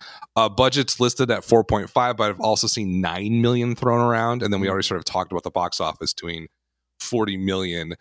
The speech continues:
Speaker 1: which, you know, is, is decent for an art house film, I would say, internationally. Uh, but didn't exactly, was not,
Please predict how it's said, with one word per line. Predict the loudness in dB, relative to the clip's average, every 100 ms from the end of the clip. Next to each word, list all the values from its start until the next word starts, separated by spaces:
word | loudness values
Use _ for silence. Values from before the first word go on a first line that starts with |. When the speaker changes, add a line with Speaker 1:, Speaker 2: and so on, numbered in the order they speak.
| _ _ _
Speaker 1:
which, | 2 2 4 2
you | 4
know, | 6 6 4
is, | 2 2 0 0
is | 2 2 0
decent | -2 0 0 -2 -2
for | -2 0 -4
an | -2
art | -2 0
house | -2 -2 -4
film, | -4 -4 -2 -2
I | -2
would | -2 -2
say, | -4 -2 -4 -4 -6 -10 -6
internationally. | -2 -2 -2 -2 -4 -4 -6 -8 -8 -12 _ _ _ _ -4
Uh, | -2
but | -2 -4 -2
didn't | -2 -2
exactly, | -4 -4 -2 -2 -4 -4 -4 -4 -4
was | -4
not, | -4